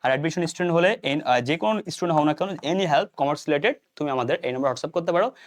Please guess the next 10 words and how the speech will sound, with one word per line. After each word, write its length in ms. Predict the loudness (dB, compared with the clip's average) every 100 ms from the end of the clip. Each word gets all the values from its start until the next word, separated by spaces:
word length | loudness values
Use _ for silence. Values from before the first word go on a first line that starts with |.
| -6
অথবা 300 | -2 0 -2 2
এল 220 | 2 2 2
পেজে 200 | -2 0
নক 140 | -2
করতে 220 | -6 -6
পারো। 220 | 0 0 0 -8 _ 0
আহ, 280 | 4 6 4
তোমার 160 | 0 0
কোনো 180 | 2 0
স-, 160 | 0